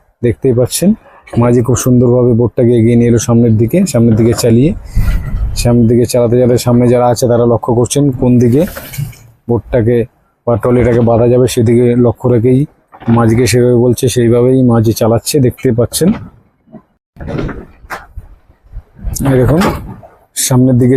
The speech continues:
চালিয়ে এবার হচ্ছে বোটটাকে পেছনে নিয়ে যাবে, পেছনে ধীর গতিতে আস্তে আস্তে নিয়ে গিয়ে বোটটাকে কিভাবে বাঁধে সেটাই লক্ষ্য রাখুন, আর সেটাই আপনাদেরকে দেখাবো।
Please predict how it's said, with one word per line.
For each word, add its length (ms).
চালিয়ে 260
এবার 200
হচ্ছে 200
বোটটাকে 360
পেছনে 400
নিয়ে 220
যাবে, 160
পেছনে 260
ধীর 240
গতিতে 320
আস্তে 260
আস্তে 180
নিয়ে 260
গিয়ে 220
বোটটাকে 360
কিভাবে 380
বাঁধে 220
সেটাই 380
লক্ষ্য 300
রাখুন, 220
আর 60
সেটাই 340
আপনাদেরকে 360
দেখাবো। 240